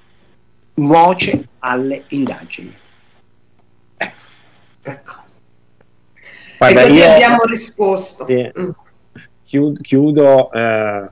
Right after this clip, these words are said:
Speaker 3: come commento al tuo intervento citando Nanni Moretti,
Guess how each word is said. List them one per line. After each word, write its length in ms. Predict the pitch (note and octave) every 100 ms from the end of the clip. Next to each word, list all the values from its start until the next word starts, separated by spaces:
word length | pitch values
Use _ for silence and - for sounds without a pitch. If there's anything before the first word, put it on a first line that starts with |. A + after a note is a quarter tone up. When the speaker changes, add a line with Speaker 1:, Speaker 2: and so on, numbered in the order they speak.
| _ -
Speaker 3:
come 280 | A#2+ A#2
commento 640 | A#2+ A#2+ A#2 B2 B2+ B2 A#2
al 160 | A2 -
tuo 600 | B2 A#2+ A#2+ A2 G#2 - _ _ -
intervento 960 | A#2+ A#2+ B2 A2 A#2 C3+ C#3+ C#3 B2+
citando 840 | G#2+ - - A2+ A2+ A2 A2 G#2+ G#2
Nanni 340 | A2 A#2 A#2
Moretti, 800 | A2+ A2 G#2+ A2 - - B2+ C3+